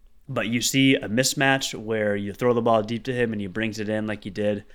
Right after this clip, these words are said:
uh, against Georgia. Uh, and Georgia has some really good linebackers, uh, covering him, even at the,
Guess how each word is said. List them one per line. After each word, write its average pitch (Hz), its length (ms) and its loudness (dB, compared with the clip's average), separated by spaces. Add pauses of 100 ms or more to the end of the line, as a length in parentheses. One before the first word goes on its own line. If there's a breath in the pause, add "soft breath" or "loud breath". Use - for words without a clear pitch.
(280 soft breath)
uh, 101 220 -4
against 107 420 -2
Georgia. 117 580 -2
Uh, 98 180 -8
and 101 120 -8
Georgia 117 300 2
has 110 220 -2
some 92 200 -8
really 101 280 -2
good 95 200 -4
linebackers, 95 800 -8 (320 soft breath)
uh, 92 280 -12
covering 98 420 -4
him, 98 240 -4
even 104 240 -4
at 92 180 -8
the, 92 280 -8